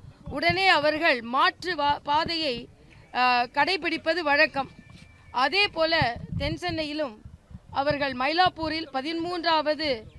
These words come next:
வாக்குச்சாவடியில் நூற்றி இருபத்தி இரண்டாவது வட்டத்தில் ஐம்பது பேர் புகுந்து உள்ளே உள்ள ஏஜென்ட்டுகளை எல்லாம் அடித்து துரத்திவிட்டு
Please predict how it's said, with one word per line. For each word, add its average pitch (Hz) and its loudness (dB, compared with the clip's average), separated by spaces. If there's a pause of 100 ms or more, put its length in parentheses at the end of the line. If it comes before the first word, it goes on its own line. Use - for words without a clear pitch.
(300)
வாக்குச்சாவடியில் 294 2
நூற்றி 302 -6
இருபத்தி 320 -4
இரண்டாவது 294 0
வட்டத்தில் 294 0 (500)
ஐம்பது 330 0
பேர் 349 0
புகுந்து 302 -6 (380)
உள்ளே 339 0
உள்ள 349 0
ஏஜென்ட்டுகளை 294 0
எல்லாம் 311 0
அடித்து 302 -2
துரத்திவிட்டு 294 -6